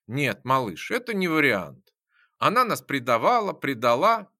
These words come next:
и будет предавать дальше. И что-то у нее спрашивать? Давай тогда так. Давай спрошу я.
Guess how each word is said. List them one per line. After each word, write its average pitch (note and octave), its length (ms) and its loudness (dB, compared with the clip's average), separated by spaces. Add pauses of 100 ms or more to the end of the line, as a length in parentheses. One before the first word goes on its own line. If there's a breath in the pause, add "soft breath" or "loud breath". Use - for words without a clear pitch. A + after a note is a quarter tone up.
и A#3 120 -4
будет F3+ 440 -4
предавать C#3 580 -4
дальше. F#2+ 560 -6 (500)
И G#3+ 120 -2
что-то G3+ 600 0
у F3 100 -6
нее E3 320 -2
спрашивать? C#3+ 960 -4 (380)
Давай E3+ 300 2
тогда F#3 320 0
так. - 420 -10 (360)
Давай E3+ 340 2
спрошу D#3+ 460 -4
я. G#2+ 320 -8